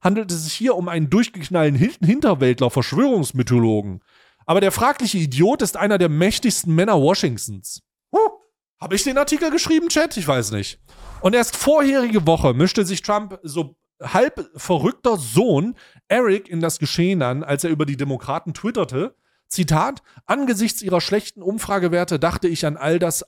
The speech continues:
alte Sprichwort, verzweifelte Situationen erfordern verzweifelte Maßnahmen.“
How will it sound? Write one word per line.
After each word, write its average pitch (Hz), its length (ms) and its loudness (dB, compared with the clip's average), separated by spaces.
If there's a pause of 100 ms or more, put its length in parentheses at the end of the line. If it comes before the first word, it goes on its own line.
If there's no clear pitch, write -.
alte 185 540 2
Sprichwort, 170 720 0 (200)
verzweifelte 175 600 0
Situationen 165 640 2
erfordern 160 400 0
verzweifelte 147 600 -2
Maßnahmen.“ 117 580 -4